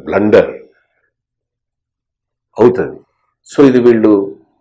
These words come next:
అర్థం చేసుకోవాల్సినటువంటి అంశం ఉంటుంది. ఇది broad మైండెడ్‌తో చూసుకొని, ఆ,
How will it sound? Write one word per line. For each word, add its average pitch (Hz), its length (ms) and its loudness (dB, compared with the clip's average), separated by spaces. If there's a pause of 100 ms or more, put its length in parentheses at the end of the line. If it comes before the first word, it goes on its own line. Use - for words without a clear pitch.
(140)
అర్థం 156 400 0
చేసుకోవాల్సినటువంటి 78 1040 -10
అంశం 78 320 -18
ఉంటుంది. 78 280 -18
ఇది 76 100 -16
broad 95 420 0
మైండెడ్‌తో 117 520 2
చూసుకొని, 101 720 -2 (500)
ఆ, 92 80 -6